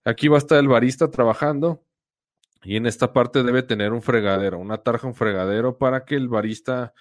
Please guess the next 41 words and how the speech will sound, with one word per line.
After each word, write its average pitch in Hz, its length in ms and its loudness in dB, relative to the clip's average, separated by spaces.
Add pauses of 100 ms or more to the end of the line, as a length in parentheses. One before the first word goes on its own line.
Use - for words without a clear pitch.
(120)
si - 140 -14
necesita 101 340 -8
enjuagar 101 360 -2
algo, 120 300 0
pues 98 160 -2
vaya 101 200 0
directamente 107 640 -4
y - 20 -2
lo 98 100 -8
enjuague 101 280 -4
en 104 100 -8
esta 104 200 -8
parte. 123 500 -2 (720)
Y, 127 760 0
y 113 60 -6
te 113 160 -2
recomiendo 110 520 -4
mucho 127 320 -8
que 123 100 -4
separes 107 440 -2
las 104 160 -4
bebidas 101 300 -2
calientes 98 420 -4
de 104 100 0
las 92 160 -2
bebidas 92 340 -2
frías. 85 360 -6
Aquí, 87 220 -8
por 113 120 -4
ejemplo, 120 220 -2
en 120 80 -2
esta 120 240 -2
mesa 123 240 -2
de 117 80 2
trabajo 107 340 0
tenemos 110 360 -4
las 104 140 -2
bebidas 107 420 -2
frías 120 320 0
y 107 60 -4
frappé. 135 500 0